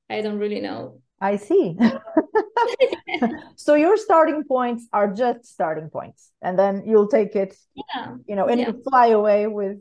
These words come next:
Speaker 2: <laughs> whatever happens, and that's fascinating, obviously.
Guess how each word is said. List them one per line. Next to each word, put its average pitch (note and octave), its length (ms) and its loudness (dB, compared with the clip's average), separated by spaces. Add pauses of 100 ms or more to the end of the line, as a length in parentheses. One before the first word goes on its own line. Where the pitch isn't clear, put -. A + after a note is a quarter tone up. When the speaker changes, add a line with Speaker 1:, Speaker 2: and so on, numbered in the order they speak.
(200)
Speaker 2:
<laughs> - 680 -4
whatever A3 340 0
happens, G#3+ 400 -4
and D3 260 -14 (180)
that's E3+ 240 -4
fascinating, - 520 -6
obviously. - 520 -12